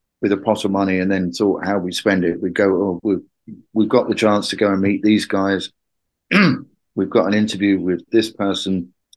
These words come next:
There's this motorcycle that we can film at this racetrack. So that's how we did it. Uh, kind of hand to mouth. And, and that, that takes time, actually, because you're,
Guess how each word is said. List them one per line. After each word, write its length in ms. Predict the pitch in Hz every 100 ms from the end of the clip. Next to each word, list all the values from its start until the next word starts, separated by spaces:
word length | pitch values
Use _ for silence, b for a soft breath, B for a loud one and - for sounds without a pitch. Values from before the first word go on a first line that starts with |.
| _ -
There's 260 | 104 98
this 180 | 127 113
motorcycle 680 | 110 101 95 104 95 98 95
that 100 | 95
we 140 | 92
can 160 | - 92
film 280 | - 101 92
at 100 | 87
this 240 | 98 - 101
racetrack. 480 | 98 95 90 87
So 140 | - 98
that's 240 | 107 95
how 120 | 95
we 140 | 92 90
did 180 | 101 90
it. 220 | - _ _ _ _ _ _ -
Uh, 240 | 90 92 - 104
kind 160 | 135 110
of 80 |
hand 220 | 95 110 92
to 100 | 98
mouth. 320 | 98 85 -
And, 240 | 92 85 -
and 220 | 104 95
that, 220 | 104 - _ _ _ _ _ _ -
that 200 | 110 -
takes 280 | - 87 -
time, 260 | 92 85
actually, 380 | 76 - 98 78 _ -
because 360 | 87 98 87 95
you're, 400 | 90 85 85